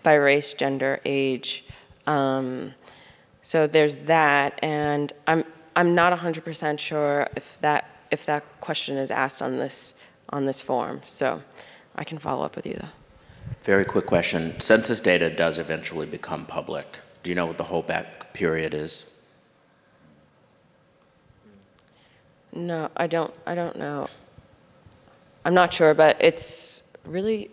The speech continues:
Speaker 1: it's really fast, 'cause they, these, there, there are one-year estimates that come out every single year, so it's a smaller sample size, um, and they ask similar questions again.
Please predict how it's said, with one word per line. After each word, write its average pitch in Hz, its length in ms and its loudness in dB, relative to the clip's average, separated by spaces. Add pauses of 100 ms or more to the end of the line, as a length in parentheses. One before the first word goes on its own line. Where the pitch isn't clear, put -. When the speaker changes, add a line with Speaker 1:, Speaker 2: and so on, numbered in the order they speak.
Speaker 1:
it's - 300 -6 (140)
really 185 240 -4
fast, 151 480 -4
'cause - 240 -8 (260)
they, - 300 2
these, 185 340 0 (480)
there, 185 300 8
there 175 180 8
are 165 120 6
one-year 185 500 2
estimates 196 560 -2
that - 160 -6
come 156 160 -4
out 147 160 -2
every 190 200 -2
single 180 260 0
year, 143 340 2
so 143 200 0
it's - 280 -10 (120)
a 165 80 -4
smaller 170 380 4
sample 165 340 -4
size, 185 540 -2 (280)
um, 143 480 -6 (440)
and 147 340 -2
they 156 140 6
ask 151 280 2
similar 165 420 2
questions 139 580 -4
again. 139 480 -4